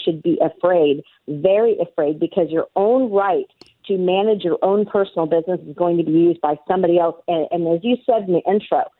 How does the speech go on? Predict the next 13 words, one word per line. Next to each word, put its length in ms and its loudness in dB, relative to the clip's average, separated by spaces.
uh, 160 0
if 200 0
you 280 0
think, 340 0
uh, 320 -2
that 200 -2
this 140 0
can't 200 -4
happen 420 -4
to 220 -2
you, 460 0
the 120 4
American 440 0